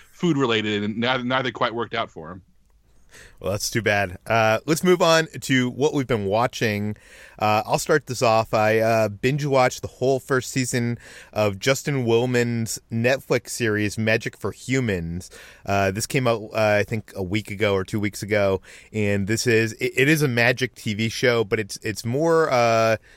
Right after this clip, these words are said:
Speaker 2: it's different than, like, you know, David Copperfield or David Blaine. He's going around and kind of almost, like, encountering people in their everyday life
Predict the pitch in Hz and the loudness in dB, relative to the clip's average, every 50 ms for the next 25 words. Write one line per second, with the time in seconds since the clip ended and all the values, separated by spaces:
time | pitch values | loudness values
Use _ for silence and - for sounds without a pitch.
0 | - - _ _ _ - - 110 101 101 - - 190 190 - 214 196 185 180 - | -20 -20 _ _ _ -10 -10 -8 -8 -4 -2 -2 -2 0 0 0 0 0 0 -4
1 | _ - 127 104 131 127 123 127 123 123 123 123 120 117 113 113 113 113 - - | _ -10 -4 0 2 2 2 2 0 -2 0 0 2 4 4 4 2 2 -2 -6
2 | 107 95 82 80 82 98 87 82 - - 110 107 - - 104 - - 104 98 92 | -10 -10 -8 -8 -8 -8 -8 -8 -4 -2 -2 -2 -2 -4 -10 -8 -4 -2 -2 -2
3 | 87 92 87 85 78 - 110 104 95 98 85 82 98 104 104 104 104 101 104 101 | -2 -4 -6 -6 -6 -4 -4 -2 -4 -6 -6 -4 -4 -2 -2 -2 -2 -4 -6 -8
4 | - - - - - - - 135 147 127 117 - 139 143 151 151 143 135 131 131 | -12 -18 -20 -20 -14 -8 -4 -4 -4 -4 -2 0 2 2 2 2 0 0 2 2
5 | 127 127 127 127 123 127 - 117 117 113 110 110 110 - - 208 269 349 - - | 4 4 2 2 -2 -4 -4 -2 -2 -2 -2 -2 -6 -8 -6 -6 -6 -6 -4 -4
6 | 156 156 156 156 151 - - - 135 127 123 - _ _ _ _ _ - - - | -4 -2 0 0 0 0 -2 0 0 0 0 0 _ _ _ _ _ -20 -20 -20
7 | - _ - 127 123 - - - 131 147 - 156 147 143 139 - - 139 127 - | -20 _ -14 -12 -12 -8 -4 -4 -2 -2 -2 -4 -4 -4 -6 -6 -6 -6 -4 -2
8 | 135 131 127 117 113 110 - 113 113 113 123 117 117 113 107 104 107 107 107 101 | -2 0 0 0 0 -2 0 -2 -2 -2 -2 -2 0 0 0 0 2 2 2 0
9 | - | -2